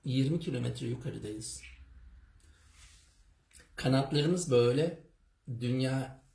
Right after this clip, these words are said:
yuvarlağını tamamen sarmış. Bütün bedenimiz dünyayı kaplamış durumda. Ve aşırı parlak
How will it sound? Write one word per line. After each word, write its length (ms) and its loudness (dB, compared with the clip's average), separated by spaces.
yuvarlağını 800 -2
tamamen 500 -2
sarmış. 840 -6
Bütün 320 -2
bedenimiz 600 -4
dünyayı 460 -2
kaplamış 520 -8
durumda. 320 -8
Ve 340 0
aşırı 500 -2
parlak 540 -4